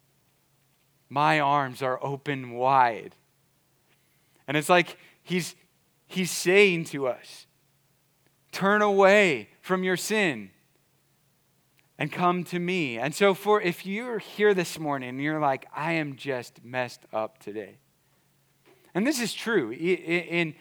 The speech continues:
stages of our lives, even as followers of Christ. So don't just exempt yourself if you're following Jesus, where we're just living in blatant sin. If this is where you're at,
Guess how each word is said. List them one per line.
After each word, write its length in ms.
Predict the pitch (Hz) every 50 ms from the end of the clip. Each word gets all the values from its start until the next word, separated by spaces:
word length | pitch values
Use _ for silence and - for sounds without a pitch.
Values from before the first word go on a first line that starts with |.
| - _ -
stages 520 | - - - 190 190 190 202 175 175 151
of 140 | 165 170 160
our 100 | 165 160
lives, 440 | 151 151 160 175 165 143 131 - 190
even 260 | 185 196 208 233 220
as 160 | 208 196 165
followers 540 | - - 170 170 180 190 202 202 196 180 160
of 120 | 175 156 -
Christ. 380 | - 196 196 180 139 107 -
So 80 | - 143
don't 220 | 135 156 175 185
just 180 | 175 185 156 -
exempt 480 | 175 160 139 135 175 196 202 185 -
yourself 400 | - 147 123 - - 127 117 -
if 140 | 120 - -
you're 100 | 175 175
following 460 | - - 170 170 160 156 147 135 127
Jesus, 420 | 131 165 208 208 170 127 104 - - - - - - -
where 140 | - 165 170
we're 140 | 180 196 214
just 240 | 226 214 160 151
living 300 | 143 160 180 190 190 180
in 120 | 160 143 131
blatant 480 | 117 131 147 156 151 147 131 120 117
sin. 460 | - - - 151 170 160 123 98 90 _ _ _ _ _ _ _ _ _ _ _ _ _ _ _ _ _ _ _ _ _ _ _ _ _ _ _ _ _ _ _ _ _ _ _ _ _ _ _ _ _ _ _ _ _ _ _ _ _ _ _ _ _ _ _ _ _ _ _ _ _ _ _ _ _ _ _
If 80 | -
this 220 | - 147 147 - 156
is 100 | 143 139
where 160 | 143 147 139
you're 160 | 131 120 120
at, 400 | 123 135 143 143 123 101 107